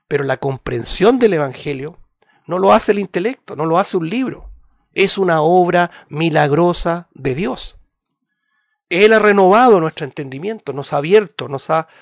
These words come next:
abierto el corazón. Así lo dice ahí en, en Hechos, ¿cierto? Dieciséis catorce, donde dice que Dios le abrió el corazón a Lidia. Había más mujeres. Uno dice, "¿Por qué no le abrió a todas las mujeres el corazón?".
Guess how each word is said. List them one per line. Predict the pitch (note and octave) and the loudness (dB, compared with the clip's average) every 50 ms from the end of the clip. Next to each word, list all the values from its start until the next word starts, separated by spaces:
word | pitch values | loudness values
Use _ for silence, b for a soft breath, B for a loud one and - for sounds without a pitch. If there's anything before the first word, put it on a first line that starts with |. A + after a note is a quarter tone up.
| b b | b b
abierto | - D3 B2+ D3 E3 F#3 F3 - - D#3+ | -6 -4 -2 -2 -2 -4 -4 -6 -8 -8
el | C#3+ - | -8 -6
corazón. | - C#3+ C3 B2 A2+ - - - A3+ - - _ _ _ _ _ _ _ _ _ _ _ _ _ _ _ _ - | -8 -10 -10 -10 -12 -6 -6 -6 -6 -6 -10 _ _ _ _ _ _ _ _ _ _ _ _ _ _ _ _ -8
Así | - - - E3 | -8 -6 -4 0
lo | D#3 D#3+ | 0 2
dice | D3+ D#3+ F3 E3 - - D#3+ D3+ C#3+ C#3 C3 A#2+ - - - _ | 2 2 2 0 -2 -2 -2 0 0 -2 -4 -6 -12 -18 -20 _
ahí | - C3+ C3 D3 D#3 D#3 | -8 -8 -6 -4 -2 -2
en, | D3+ C#3 C3+ C3 B2 A#2+ A2+ - _ _ _ _ _ b b b b b b b b b b b b b b | -2 -4 -4 -8 -10 -12 -16 -18 _ _ _ _ _ b b b b b b b b b b b b b b
en | - - B2+ | -10 0 2
Hechos, | C#3 E3 F3 - - C3+ | 2 2 2 0 -4 -6
¿cierto? | - - D3 D3 D3 _ - D#3+ | -6 -6 -6 -6 -6 _ -6 -6
Dieciséis | C#3+ C#3+ C3+ B2+ C3+ - D#3+ D3 - | -6 -6 -8 -12 -8 -8 -8 -6 -4
catorce, | - C#3 B2+ D3+ E3 E3 D#3+ - - | -6 -2 0 2 2 2 0 -2 -2
donde | D3 D3 C#3+ C#3 C3 C#3 | 0 0 0 -2 -2 -4
dice | C#3 D#3 D#3 - - C#3+ | -4 -4 -4 -6 -8 -8
que | - C#3+ | -6 -6
Dios | C#3 C#3+ D#3+ D#3+ | -4 -2 -2 0
le | D#3 D3 C#3 | 0 0 0
abrió | C#3 B2+ C3 C#3 D#3+ G3 G#3+ | 0 0 2 4 6 6 6
el | G#3 - | 6 4
corazón | - D#3 D3+ C#3 B2+ - - F3+ F3 D#3+ | 2 0 0 0 -2 -2 -4 -2 -2 -2
a | C#3 | -4
Lidia. | B2+ F3 A#3 C4+ B3 - B2 E3 - _ _ _ _ | -4 -4 -6 -6 -8 -10 -12 -16 -20 _ _ _ _
Había | - E3 G#3 B3+ C#4 | -2 0 2 2 4
más | C4 C4+ C4 | 4 4 4
mujeres. | B3+ B3 A3 - - D4 D#4+ F4 E4 B3+ - | 4 2 2 2 0 0 0 0 0 0 0
Uno | F#3+ G#3 G#3+ | 2 4 4
dice, | G#3+ B3+ A#3+ - B3+ | 4 4 0 -2 -2
"¿Por | G3 G#3+ G3+ F3 - | 0 0 -2 0 -2
qué | A#3+ C#4 | -2 0
no | F4 D4+ | 0 2
le | C4+ B3 | 2 2
abrió | A3+ G#3+ A3+ A#3 | 2 4 4 2
a | - | 4
todas | - B3 D#4 E4 B3+ | 4 2 2 4 2
las | G#3 F3+ | 0 -2
mujeres | E3+ E3+ D#3+ - - G3+ G3 F3 F#3 | -4 -6 -8 -6 -4 -4 -4 -4 -4
el | E3 - | -8 -8
corazón?". | - D#3+ D3+ C#3+ - - - - B3+ | -6 -6 -6 -6 -6 -8 -8 -8 -8